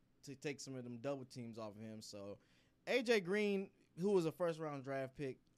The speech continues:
um, had some few, had a few injuries. Uh,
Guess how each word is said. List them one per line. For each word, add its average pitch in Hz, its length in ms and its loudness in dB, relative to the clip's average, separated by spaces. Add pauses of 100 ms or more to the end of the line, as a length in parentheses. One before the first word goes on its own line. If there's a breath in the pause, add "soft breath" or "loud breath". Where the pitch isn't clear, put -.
um, 117 440 -4 (380)
had 170 160 0
some 135 120 -8
few, 139 280 -6
had 226 120 -2
a 196 40 -2
few 156 200 -4
injuries. 120 600 -4 (760)
Uh, 123 560 -2